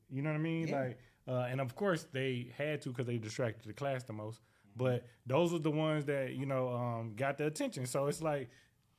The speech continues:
Speaker 1: I mean, <laughs> how he gonna present this message? He,
Speaker 2: No,
Speaker 1: like
Speaker 2: yeah.
Speaker 1: he said, he can't be up there, you know, with the bow tie on and stuff like that 'cause they not gonna listen, you know?
Speaker 2: Yeah.
Speaker 1: I mean, unfortunately, that's just how it go.
Speaker 2: Um,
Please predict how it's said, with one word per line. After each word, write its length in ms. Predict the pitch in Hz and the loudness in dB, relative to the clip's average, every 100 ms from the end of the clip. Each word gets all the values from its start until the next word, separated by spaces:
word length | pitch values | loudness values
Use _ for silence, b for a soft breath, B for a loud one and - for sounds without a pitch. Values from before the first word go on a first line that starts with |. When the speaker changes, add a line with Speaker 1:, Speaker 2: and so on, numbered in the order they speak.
| _ 131 | _ -6
Speaker 1:
I 40 | |
mean, 340 | 143 139 135 123 - | -4 -2 -4 -6 -6
<laughs> 160 | 196 - | -6 0
how 160 | 165 175 | 2 4
he 100 | 208 | 6
gonna 160 | 196 175 | 4 4
present 280 | 190 190 | 2 2
this 160 | 180 180 | 2 2
message? 400 | 214 214 160 135 | 2 2 0 -4
He, 100 | 170 | -4
Speaker 2:
No, 180 | 113 143 | -4 2
Speaker 1:
like 120 | 160 | 4
Speaker 2:
yeah. 60 | 208 | 4
Speaker 1:
he 60 | |
said, 180 | 254 226 | 6 6
he 120 | - | 6
can't 240 | 208 202 185 | 4 0 2
be 120 | 196 | 2
up 100 | 175 | 2
there, 160 | 185 180 | 0 0
you 100 | 185 | 2
know, 160 | 165 | 0
with 100 | 160 | 0
the 60 | 131 | -2
bow 180 | 156 190 | 2 2
tie 240 | - 180 | 2 2
on 300 | 170 165 170 B B B | 2 2 -2 B B B
and 80 | 151 | -2
stuff 200 | 175 175 | 2 4
like 140 | 170 | 4
that 120 | 214 - | 2 0
'cause 100 | 165 | 2
they 80 | |
not 160 | 165 160 | 2 2
gonna 160 | 180 233 | 2 2
listen, 360 | 311 - 101 110 | 0 -2 -8 -4
you 80 | 139 | -2
know? 220 | 180 156 - b b | 0 -2 -6 b b
Speaker 2:
Yeah. 200 | 110 110 | -8 -2
Speaker 1:
I 40 | 123 | 0
mean, 140 | 131 | 0
unfortunately, 440 | 131 143 175 170 | 0 2 0 2
that's 180 | 135 139 | -2 -2
just 140 | 143 147 | -2 -2
how 140 | 143 | -2
it 100 | 156 | -2
go. 180 | 190 160 - _ _ _ _ _ _ _ 131 | -4 -6 -10 _ _ _ _ _ _ _ -4
Speaker 2:
Um, 340 | 131 113 | -4 -4